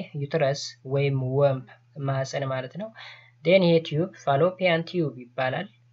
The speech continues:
ፋሎፒያን ቲዩብ፣ እ፣ እዚህ ጋር ኦቫሪ ያለኝ ጉብሪት ማለት ነው። ይሄ እንግዲህ ፊሜል ሪፕሮዳክቲቭ ኦርጋን እንለዋለን ማለት ነው። ኦኬ፣ after that፣ እ፣ ቀጥለን የምናየው፣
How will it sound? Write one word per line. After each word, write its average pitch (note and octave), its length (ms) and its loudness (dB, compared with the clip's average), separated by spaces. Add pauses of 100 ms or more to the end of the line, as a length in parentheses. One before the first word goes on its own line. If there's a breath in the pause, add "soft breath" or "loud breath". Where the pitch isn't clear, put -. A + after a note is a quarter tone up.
(140)
ፋሎፒያን C3+ 600 -2
ቲዩብ፣ D3+ 320 -4 (640 loud breath)
እ፣ C#3+ 120 2
እዚህ C#3 240 -2
ጋር D#3+ 180 2 (140)
ኦቫሪ D#3 380 6
ያለኝ C3 400 -2 (200)
ጉብሪት C3 540 -4
ማለት B2+ 320 -4
ነው። - 140 -20 (760)
ይሄ C#3 100 0
እንግዲህ C#3+ 320 -2
ፊሜል D3+ 420 4
ሪፕሮዳክቲቭ C3 680 -4
ኦርጋን B2 340 -8
እንለዋለን B2 540 -4
ማለት B2 280 -4
ነው። - 120 -20 (1120 loud breath)
ኦኬ፣ E3+ 160 2 (680 loud breath)
after E3+ 360 8
that፣ G#3+ 260 8 (360)
እ፣ D3 100 2 (600)
ቀጥለን F3 360 4
የምናየው፣ E3 440 6